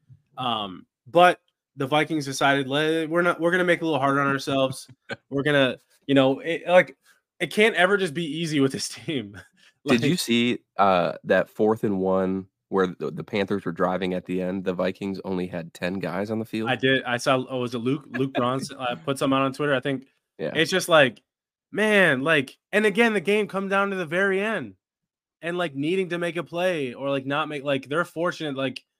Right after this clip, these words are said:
Speaker 1: Bryce Young was playing yesterday. 'Cause if An-, like, maybe even if Andy Dalton's playing,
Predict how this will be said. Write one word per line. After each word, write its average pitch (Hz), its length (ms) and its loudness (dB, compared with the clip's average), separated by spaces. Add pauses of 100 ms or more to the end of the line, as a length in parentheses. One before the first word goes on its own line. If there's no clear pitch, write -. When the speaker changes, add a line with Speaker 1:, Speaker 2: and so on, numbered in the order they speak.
(100)
Speaker 1:
Bryce 143 260 4
Young 147 200 4
was 127 140 -2
playing 123 400 0
yesterday. 117 400 -6
'Cause 120 160 -4
if 127 80 -6
An-, 151 260 -6
like, 139 160 -4
maybe 175 220 0
even 165 160 -2
if 147 100 -4
Andy 151 220 -2
Dalton's 143 340 2
playing, 110 460 -4